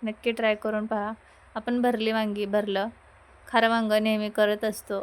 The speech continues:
अशा पद्धतीने तुम्ही जर केव्हा बनवलं नसेल ना तर नक्की ट्राय करा आणि मला कमेंटमध्ये सांगा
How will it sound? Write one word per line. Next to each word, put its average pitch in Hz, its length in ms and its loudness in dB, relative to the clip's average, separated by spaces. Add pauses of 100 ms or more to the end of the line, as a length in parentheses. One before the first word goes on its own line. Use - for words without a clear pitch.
अशा 233 180 -4
पद्धतीने 220 540 -2
तुम्ही 208 300 -4
जर 214 220 -2
केव्हा 208 220 -2
बनवलं 208 400 0
नसेल 214 340 -4
ना 196 100 -4
तर 202 160 -4
नक्की 208 320 -6
ट्राय 202 260 -2
करा 208 300 -4
आणि 208 260 -4
मला 220 240 2
कमेंटमध्ये 202 600 -4
सांगा 196 400 -4